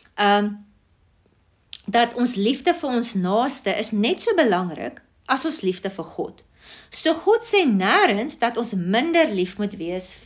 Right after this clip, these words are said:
vir ons geliefdes nie. Wat hy wel sê in sy woord in hierdie skrifgedeeltes wat ons ondersoek het vandag,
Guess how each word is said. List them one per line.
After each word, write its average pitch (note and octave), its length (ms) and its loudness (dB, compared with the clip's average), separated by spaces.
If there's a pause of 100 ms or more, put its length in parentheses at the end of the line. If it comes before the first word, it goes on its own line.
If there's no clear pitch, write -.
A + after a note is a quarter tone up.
(100)
vir A#3+ 240 0
ons G3 220 -4
geliefdes E3+ 640 -6
nie. G#3 220 -12 (580)
Wat D#4+ 200 4
hy G4+ 300 4
wel C#4+ 320 4
sê F4+ 220 0
in D#4 80 -6
sy D4 200 0
woord G#3 300 0
in G#3 100 -2
hierdie G#3+ 180 -2
skrifgedeeltes B3 680 -4
wat - 140 -8
ons G#3 100 -6
ondersoek G3+ 420 -2
het E4+ 120 -8
vandag, F3+ 540 -4